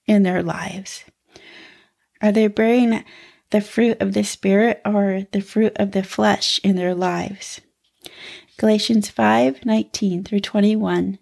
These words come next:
says, "Now the works of the flesh are obvious, which are adultery, sexual immorality, uncleanness, lustfulness,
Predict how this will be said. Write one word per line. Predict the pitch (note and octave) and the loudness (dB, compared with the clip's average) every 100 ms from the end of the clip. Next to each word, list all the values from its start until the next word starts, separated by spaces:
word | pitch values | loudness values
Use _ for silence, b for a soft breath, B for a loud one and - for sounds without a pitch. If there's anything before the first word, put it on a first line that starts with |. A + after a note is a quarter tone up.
| _ | _
says, | - - F#3+ D#3+ F#3+ - - _ _ _ B B B B B | -8 0 0 0 -4 -10 -20 _ _ _ B B B B B
"Now | G#3+ G3+ | 2 4
the | G#3 | 2
works | F#3 G#3 B3+ - | 2 2 2 0
of | D4 C#4 | 0 0
the | C#4+ | -4
flesh | - A#3 G3+ - - - _ - | -4 0 0 -2 -12 -14 _ -4
are | G3+ | 0
obvious, | - B3 C#4+ - - - - _ | 2 2 0 -4 -6 -12 -16 _
which | G3+ G3+ | -2 0
are | G3+ F3+ F3+ - | 0 -2 -4 -4
adultery, | G#3 G3 F3+ F3 - F#3+ B3 - B B B - | -2 0 0 -2 0 0 0 -6 B B B -12
sexual | - G3 G3+ A#3 A#3+ | -2 0 0 -2 0
immorality, | A3+ A3+ G#3+ F3+ F3+ F3+ F#3+ - | 2 2 0 -2 -6 -8 -10 0
uncleanness, | G3+ A#3+ B3+ A3 F#3+ F3+ F#3 - - | 4 4 2 2 2 0 -4 -6 -4
lustfulness, | A3 G#3+ G3+ - F#3+ E3+ F#3+ - | 0 0 -2 -6 -2 0 -2 -6